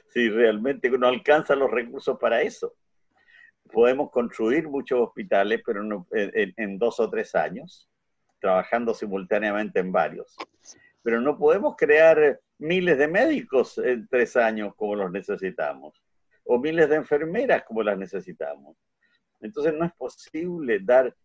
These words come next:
garantías que no se pueden cumplir. Ahora, es importante que haya una sensación de deuda con la gente, porque eso lleva a cum-, a buscar maneras de cumplir con las garantías,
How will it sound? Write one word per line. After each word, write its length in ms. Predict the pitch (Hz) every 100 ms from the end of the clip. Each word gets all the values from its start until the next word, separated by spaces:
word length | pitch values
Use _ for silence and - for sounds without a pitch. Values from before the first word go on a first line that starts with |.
| _
garantías 800 | 98 110 107 110 - 147 131 -
que 120 | -
no 240 | 98 87 90
se 160 | -
pueden 340 | 220 73 76 80
cumplir. 400 | - 285 277 240 - _ _ _ _ -
Ahora, 300 | 120 101 - _ -
es 200 | 113 123
importante 1080 | 113 98 92 - 87 80 80 - 127 127 _ _ _ _ -
que 100 | 101
haya 240 | 107 117
una 200 | 123 113
sensación 1000 | - 90 90 - 82 - 98 104 120 117
de 120 | 98
deuda 560 | 104 131 92 78 71 _ _ _ _
con 180 | - 82
la 80 | 76
gente, 560 | - 85 65 _ 69 _ _ _ _
porque 340 | 98 90 - 127
eso 220 | - 104
lleva 600 | 92 135 170 175 185 - -
a 160 | 104
cum-, 240 | - - -
a 80 | 95
buscar 580 | 90 - - 117 135 135
maneras 540 | 127 110 113 117 113
de 120 | 107
cumplir 440 | 98 95 - 98 90
con 160 | 101
las 100 | 95
garantías, 580 | 98 95 92 - 139